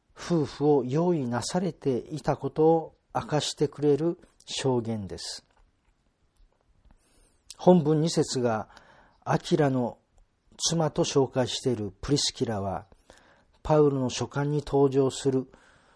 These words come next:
プリスカの愛称です。私は個人的に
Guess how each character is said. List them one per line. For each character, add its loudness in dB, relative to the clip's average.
プ -4
リ 0
ス -6
カ -2
の -4
愛 2
称 -6
で -10
す。 -14
私 0
は 0
個 0
人 2
的 -2
に -4